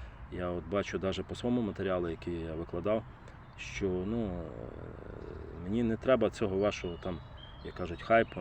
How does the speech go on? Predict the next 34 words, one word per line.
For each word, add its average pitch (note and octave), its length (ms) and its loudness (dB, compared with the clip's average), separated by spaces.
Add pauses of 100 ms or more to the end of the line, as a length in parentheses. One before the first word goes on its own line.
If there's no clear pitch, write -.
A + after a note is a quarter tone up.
(140)
я F#2 140 2
не F#2 120 -2
для F2+ 120 2
того F#2 380 4 (680)
це - 140 -2
все G2 180 0
видаю, G#2+ 500 4 (100)
я F2 80 -4
просто F#2 680 0
хочу F#2 280 0 (540)
помогти F#2 360 2
рідним, G#2 300 4
близьким, A2+ 380 2 (360)
щоб E2+ 160 -6
не F#2 100 0
ставалася G2+ 500 4
така F#2 220 -4
от F#2+ 140 0
біда. C#3+ 320 6 (200)
І F#2+ 40 -6 (120)
кажу, G2+ 300 4
передавайте B2+ 560 10
просто G#2+ 680 6
цей A#2 180 6
матеріал, B2 540 8 (680)
е, F#2 360 2 (100)
дальше. A2 340 8
Не, G2 920 4
як G2 120 2
кажуть, A2+ 320 0
не A2 140 2
подивились C3 720 8
і A2 80 2
заглушили, G2+ 720 4